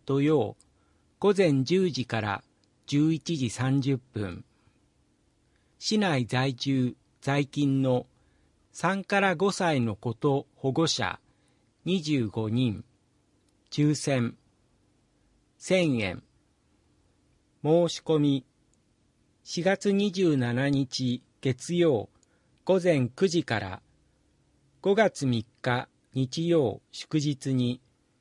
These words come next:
藤沢市未来創造財団のホームページから。プレイパーク特別編。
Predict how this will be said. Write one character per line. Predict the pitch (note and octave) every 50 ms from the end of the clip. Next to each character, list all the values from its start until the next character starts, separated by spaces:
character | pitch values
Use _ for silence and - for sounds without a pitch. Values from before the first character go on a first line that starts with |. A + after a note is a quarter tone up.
| _ _ _
藤 | - C#3+ C3 D#3+ F3
沢 | - - F3+ F3 F3 E3+
市 | D#3 - - A2+ G#2+ G2+ - _ _ _ _ _ -
未 | D#3 E3+ F#3+
来 | F#3 F#3+ E3+ C#3+ A#2+
創 | - - - C#3+ D#3 D#3+
造 | - F3+ F3+ F3 E3+
財 | E3 F3+ E3+ D#3+ D#3
団 | C3 B2+ A#2 A2 G#2+ G#2
の | G2 F#2+ F#2+ G2+ - _
ホ | _ - C3+ C#3 C#3+ D3
ー |
ム | D3 D3 C3+
ペ | - D3 C#3+ C3 B2+
ー |
ジ | G#2 - G#2+
か | - - G#2 F2+
ら。 | E2 E2 - - _ _ _ _ _ _ _ _ _ _ _ _ _ _ _ _ _ _ _ _ _ _ _ _ _ _ _ _ _ _ _ _ _ _ _ _ _ _ _ _ -
プ | - E3
レ | E3 F#3+ G3+ G#3 G#3
イ | G3
パ | _ - G3+ G3+ G3 F3+
ー | E3
ク | - - - B2 A2 G#2 - - _ _ -
特 | C3+ B2+ - - F3
別 | D#3+ E3+ E3 - - - -
編。 | C#3+ C#3+ C#3 C3 B2+ B2+ -